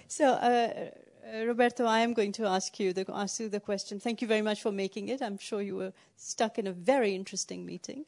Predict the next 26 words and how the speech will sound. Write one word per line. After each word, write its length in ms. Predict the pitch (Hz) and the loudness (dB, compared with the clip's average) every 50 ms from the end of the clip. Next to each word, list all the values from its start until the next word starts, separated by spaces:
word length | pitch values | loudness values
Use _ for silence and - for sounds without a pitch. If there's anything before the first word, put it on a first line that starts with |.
| _ - - _ - _ - | _ -20 -20 _ -18 _ -6
Uh, 100 | 226 220 - - - 330 262 - | -6 -6 -6 -12 -18 -12 -4 -2
but 200 | 262 247 262 - | -2 -2 0 2
do, 140 | 302 320 330 | 4 4 4
do, 240 | - - 311 311 | 4 4 2 4
<laughs> 380 | 277 - - - 349 269 254 220 | 2 2 6 6 6 6 6 4
do 120 | 220 302 | 4 4
tell 280 | 302 - - 294 269 320 | 4 6 6 6 8 8
us, 240 | 262 254 254 - - - - - - 269 - 233 - | 6 6 4 0 -8 -12 -18 -18 -18 -16 -16 -8 0
do 120 | 285 285 | 0 0
tell 240 | 269 - - 311 269 | 2 4 4 6 8
us, 380 | 262 254 254 254 - - - - | 8 6 6 4 0 -4 -2 0
uh, 320 | 247 233 226 220 214 - | 0 2 2 2 2 2
a 60 | - 233 | 2 0
little 160 | 247 233 240 | 0 0 0
bit 160 | 220 247 233 | 0 0 0
about 240 | 240 214 233 220 208 | 2 4 2 2 4
the, 160 | 226 220 196 196 220 226 233 | 0 -2 -2 -4 -10 -6 -4
I 60 | 254 | -2
think 180 | 247 285 269 | 2 2 2
you've 140 | 247 247 208 | 2 2 2
met 280 | 202 226 220 220 - - - | 2 2 2 0 -2 -4 -2
earlier 300 | 226 220 220 220 214 214 | 0 0 2 0 0 -2
today, 400 | - 208 185 202 190 233 311 320 | -2 -6 -4 -2 -2 0 -2 -2
some 200 | - - 220 220 | -4 -6 -8 -8
kind 240 | - 226 208 202 | -6 -6 -6 -6
of 120 | 202 196 | -6 -6